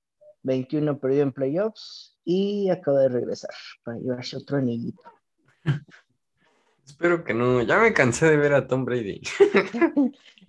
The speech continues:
Speaker 1: Creo, creo que el comentario que hiciste hace poquito de, "Oh, no ha regresado fulanito o sutanito",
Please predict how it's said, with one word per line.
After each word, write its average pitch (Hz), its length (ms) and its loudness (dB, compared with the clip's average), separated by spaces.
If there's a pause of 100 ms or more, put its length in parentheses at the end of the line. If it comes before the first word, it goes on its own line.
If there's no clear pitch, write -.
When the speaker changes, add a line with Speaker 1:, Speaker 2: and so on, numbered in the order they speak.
(120)
Speaker 1:
Creo, 208 320 8 (100)
creo 208 220 4
que 302 160 6 (100)
el 175 220 4
comentario 170 500 4
que 180 80 -6
hiciste 160 260 -4
hace 190 200 -2
poquito 143 580 -6
de, 123 420 -4
"Oh, 147 300 6
no 143 140 4
ha 147 40 4
regresado 139 680 0
fulanito 123 640 -6
o 123 40 -2
sutanito", 131 720 -2